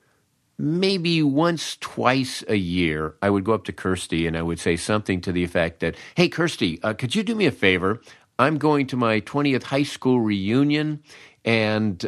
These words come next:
uh, during graduation, I promised a bunch of the guys that I could come back with a pair of Kirstie Alley's panties. So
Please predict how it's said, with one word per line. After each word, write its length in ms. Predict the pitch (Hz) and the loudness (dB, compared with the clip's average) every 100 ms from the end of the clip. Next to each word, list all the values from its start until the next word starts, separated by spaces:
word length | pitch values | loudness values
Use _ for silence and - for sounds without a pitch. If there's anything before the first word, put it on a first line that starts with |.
| - | 0
uh, 560 | 104 104 104 104 107 - - - 107 - | 2 2 2 2 0 -6 -14 -16 -12 0
during 240 | 175 170 | 2 4
graduation, 720 | 147 151 139 131 147 139 110 | 2 2 2 0 0 0 -2
I 140 | 104 | -2
promised 680 | 101 - 127 143 139 104 - | -4 -2 2 4 2 0 -4
a 60 | 98 | -4
bunch 260 | 90 131 127 | -2 -2 -2
of 80 | |
the 60 | 104 | -4
guys 540 | 92 120 120 90 87 - - - - | 0 2 2 0 -4 -12 -20 -18 -8
that 560 | 90 98 98 98 92 | 0 2 2 0 -2
I 160 | 104 113 | 0 0
could 160 | 117 - | 0 -4
come 220 | 127 110 | -2 0
back 340 | 117 117 110 | 2 2 0
with 200 | 107 104 | 0 0
a 60 | 95 | 0
pair 240 | 117 113 | 0 0
of 120 | 101 | 0
Kirstie 440 | - 113 - 104 98 | -2 -4 -4 -2 2
Alley's 360 | 101 98 85 | 2 0 -6
panties. 480 | - - 110 101 139 | -8 -4 -2 -2 -4
So 160 | 104 | -4